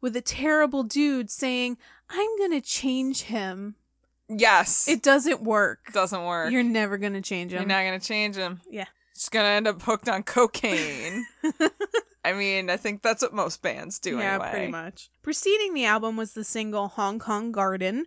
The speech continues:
Speaker 1: which landed in the top ten of the U K singles chart and became one of the, the very first post-punk hits. And it's, I feel like it's also one of those songs that is in so many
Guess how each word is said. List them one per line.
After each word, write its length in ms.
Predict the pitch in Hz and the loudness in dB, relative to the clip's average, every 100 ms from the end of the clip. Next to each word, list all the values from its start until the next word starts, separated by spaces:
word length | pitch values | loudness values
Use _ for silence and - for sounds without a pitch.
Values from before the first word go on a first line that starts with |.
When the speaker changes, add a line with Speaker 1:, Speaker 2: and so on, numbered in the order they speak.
| _ - _ - | _ -20 _ 2
Speaker 1:
which 320 | 240 - 254 | 2 2 -2
landed 320 | 254 285 330 | 0 0 0
in 140 | 302 | -2
the 80 | 254 | -4
top 320 | - 233 247 | -2 0 0
ten 220 | - 240 233 | 0 -2 -2
of 80 | 214 | -4
the 80 | |
U 120 | 208 208 | -8 -8
K 220 | - 269 | -6 -6
singles 420 | - 208 196 190 | -4 -4 -4 -4
chart 260 | - 196 208 | -4 -4 -4
and 80 | |
became 340 | 208 - 220 214 | -8 -6 -6 -4
one 120 | 220 | -4
of 120 | 202 | -6
the, 100 | 196 - - | -8 -10 -14
the 140 | 202 | -10
very 360 | 202 220 269 262 | -4 2 2 0
first 440 | - 240 214 - - | -4 -2 -2 -2 -8
post-punk 840 | 214 202 - _ - 202 - - | -6 -6 -8 _ -10 -10 -10 -16
hits. 600 | - 233 - _ - - _ - - | -6 -6 -6 _ -18 -18 _ -14 -4
And 120 | 269 | -2
it's, 180 | 294 - | -2 0
I 120 | 302 285 | 2 2
feel 180 | 349 | 4
like 160 | 392 370 | 2 2
it's 160 | 320 277 | 2 4
also 240 | 277 294 | 4 4
one 180 | 240 233 | 2 0
of 100 | 233 | 2
those 180 | 233 233 | 2 2
songs 400 | 214 202 220 - - - - - | 2 2 0 -6 -10 -20 -10 -2
that 160 | 233 | 0
is 160 | 247 226 | 2 2
in 180 | 233 226 | 2 2
so 360 | - 262 247 | 0 2 2
many 500 | 277 294 277 277 269 | 0 -2 0 -2 -4